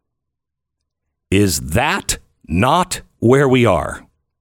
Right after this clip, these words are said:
People are afraid to speak out because they don't know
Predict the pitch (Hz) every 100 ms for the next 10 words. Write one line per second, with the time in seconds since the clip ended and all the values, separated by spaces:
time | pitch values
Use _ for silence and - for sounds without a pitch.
0 | _ _ - _ - - 233 - 254 233
1 | 208 160 - 190 196 196 127 156 - -
2 | 175 175 - 190 214 160 - - 160 180
3 | 185 143 107 117 214 226 165 202 190 135
4 | 175 196 160 139 160